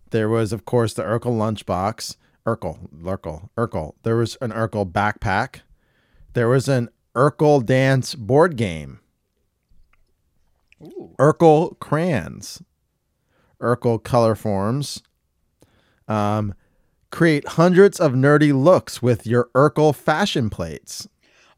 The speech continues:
Speaker 2: Oh, no way!
Speaker 1: Uh-huh.
Speaker 2: Hang on.
Speaker 1: Urkel cereal.
Speaker 2: You got
Speaker 1: Uh,
Speaker 2: disposable income. You're gonna buy these.
Speaker 1: Urkel jigsaw puzzle.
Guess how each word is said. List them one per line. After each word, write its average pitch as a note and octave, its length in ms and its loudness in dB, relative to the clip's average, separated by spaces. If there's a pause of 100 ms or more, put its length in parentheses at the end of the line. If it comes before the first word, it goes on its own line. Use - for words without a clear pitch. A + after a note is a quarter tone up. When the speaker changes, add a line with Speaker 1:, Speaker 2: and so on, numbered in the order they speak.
Speaker 2:
Oh, C4+ 380 -2
no B3+ 340 -4
way! G#3 680 -10
Speaker 1:
Uh-huh. F#2+ 420 -4 (600)
Speaker 2:
Hang D3+ 260 -18
on. C3 340 -20 (200)
Speaker 1:
Urkel C3 380 2
cereal. A#2+ 840 0 (720)
Speaker 2:
You C3 100 -18
got G2+ 200 -2
Speaker 1:
Uh, - 20 -6
Speaker 2:
disposable G2+ 500 -20
income. G#2 400 -20
You're A2+ 80 -20
gonna A2 160 -20
buy F#2+ 300 -14
these. F#2 340 -20
Speaker 1:
Urkel C3+ 480 2
jigsaw C#3 640 0
puzzle. G2+ 640 -4